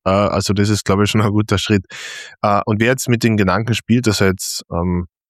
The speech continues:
sich anmelden möchte und in, und in sich selbst investieren möchte, also das ist ja ein, ein zentraler Punkt, der kann sich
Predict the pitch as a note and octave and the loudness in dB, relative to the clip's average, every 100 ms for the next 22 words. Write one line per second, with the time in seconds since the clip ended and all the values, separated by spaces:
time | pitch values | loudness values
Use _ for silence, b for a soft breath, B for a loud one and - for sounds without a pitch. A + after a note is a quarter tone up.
0 | _ - G#2 - _ _ _ - A2 G#2+ | _ -6 -6 -6 _ _ _ 0 2 4
1 | A#2 A#2 A2 A2 - B2+ G#2 G2 F#2+ F#2+ | 2 2 2 0 0 2 2 0 0 2
2 | F#2 F2 G#2 F#2+ G2+ G#2+ - G#2 C#3 - | 0 -2 -4 0 0 2 2 0 0 -4
3 | - - _ - G#2 G2 - G2 G2+ F2+ | -12 -20 _ 0 2 2 2 0 2 2
4 | G2 - A2 G2+ G2 F#2 G2+ G2+ F2+ F2 | 2 0 0 2 0 0 -2 0 2 2
5 | D#2 - F2+ F#2 F#2+ F2+ E2+ F#2 F#2 G#2 | 2 2 0 0 -2 0 2 2 2 2
6 | G2 - B B B - A2+ G#2+ A#2 A2+ | 0 -2 B B B -4 0 2 0 0
7 | A2 - | 0 -2